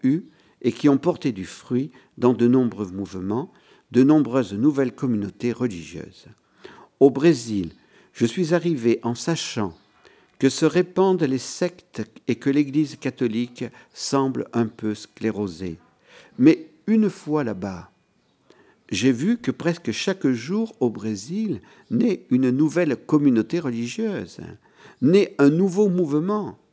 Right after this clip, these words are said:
Et les sectes ne sont pas les seules à croître. L'Église croît avec de nouvelles réalités pleines de vitalité,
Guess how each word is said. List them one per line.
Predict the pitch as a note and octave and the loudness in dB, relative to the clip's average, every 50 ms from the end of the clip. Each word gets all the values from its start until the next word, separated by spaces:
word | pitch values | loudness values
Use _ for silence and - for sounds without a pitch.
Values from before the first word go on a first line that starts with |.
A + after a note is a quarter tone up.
| _ _ _ _ _ _ _ _ _ - | _ _ _ _ _ _ _ _ _ 4
Et | D3 C#3+ | 6 6
les | C3 C3+ | 6 4
sectes | - - - - A3 A3 A3 - - A#2 - - | 2 0 -2 -2 -2 -4 -4 -6 -8 -6 -4 -2
ne | G#2+ A#2+ | -2 -2
sont | A2+ - A#2 G#2+ | -2 -2 -4 -4
pas | - - G3 | -2 -4 -4
les | D#3+ A2+ | -2 -4
seules | - - - - G3+ G3 F#3 B2+ G#2 - - | -6 -6 -6 -6 -4 -4 -4 -6 -8 -8 -10
à | A2 - | -12 -12
croître. | - - - - G#2 F#2+ D#2+ - _ _ _ - - - _ _ _ _ _ _ - - _ - | -12 -16 -14 -14 -12 -12 -14 -16 _ _ _ -20 -20 -20 _ _ _ _ _ _ -20 -20 _ -4
L'Église | A2+ C3 F3+ F3+ D#3 D#3+ E3+ F#3 G3+ F#3 D3 A2 - A2 - - _ - | 4 4 4 4 4 0 -2 0 0 2 0 0 -2 -8 -12 -12 _ -20
croît | D#3 - - - C3+ E3 E3 C#3 - - - _ _ _ _ _ - - - _ - | -20 -20 -16 -6 -2 -2 0 0 -2 -6 -14 _ _ _ _ _ -20 -20 -20 _ -6
avec | A2 A#2 B2 D3 C3 A#2 | -4 0 0 0 -2 0
de | A2+ C3 | 0 2
nouvelles | C#3 D#3 D3+ B2+ D3 D3 A#2+ | 4 4 4 4 2 2 0
réalités | A2+ A2 C3 C#3 C3+ A#2+ A2+ A#2 A2 - _ - B2+ C3 | -2 -4 -4 -4 -4 -4 -4 -6 -8 -8 _ 0 0 0
pleines | A#2+ B2 - A#2+ C3+ C3 B2 A2+ | 0 -2 -2 0 0 0 0 -2
de | F2 G2+ G2+ | -4 -6 -8
vitalité, | F#2+ G#2 - _ A2+ G2+ G2 G2 F#2 - _ - G#2 F#2+ F#2 F2 | -8 -10 -12 _ -10 -8 -8 -10 -12 -12 _ -10 -8 -8 -8 -8